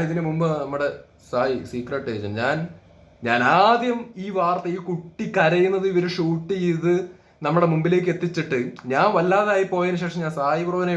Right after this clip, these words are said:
വിളിച്ചിട്ട് ഞാൻ ചോദിച്ചത് ഇതൊരു വീഡിയോ ചെയ്യട്ടെ എന്നല്ല. എൻ്റെ ഉദ്ദേശം എന്ന് പറയുന്നത് ഇത് ഷൂട്ട് ചെയ്തവൻ്റെ അല്ലെങ്കിൽ ഇവരുടെ നമ്പർ കിട്ടാനോ അല്ലെങ്കിൽ ഇവരെ കോൺടാക്ട് ചെയ്യാനോ വല്ല വഴിയുണ്ടോ, അവരെ വിളിച്ച് നാല്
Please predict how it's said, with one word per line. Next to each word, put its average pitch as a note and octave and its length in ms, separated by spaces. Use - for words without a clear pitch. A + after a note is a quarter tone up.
വിളിച്ചിട്ട് B2 460
ഞാൻ D#3+ 160
ചോദിച്ചത് G3+ 580
ഇതൊരു E3+ 240
വീഡിയോ G#3 200
ചെയ്യട്ടെ F#3+ 340
എന്നല്ല. C3 240
എൻ്റെ A3 260
ഉദ്ദേശം A#3 340
എന്ന് A3+ 160
പറയുന്നത് F3+ 420
ഇത് F3 100
ഷൂട്ട് G3 300
ചെയ്തവൻ്റെ F#3+ 440
അല്ലെങ്കിൽ G3+ 360
ഇവരുടെ G3 220
നമ്പർ G#3 340
കിട്ടാനോ D#3+ 420
അല്ലെങ്കിൽ F3+ 300
ഇവരെ F#3 140
കോൺടാക്ട് F#3+ 380
ചെയ്യാനോ F3+ 260
വല്ല D#3 120
വഴിയുണ്ടോ, C#3 500
അവരെ G#3 280
വിളിച്ച് F#3+ 240
നാല് F#3 260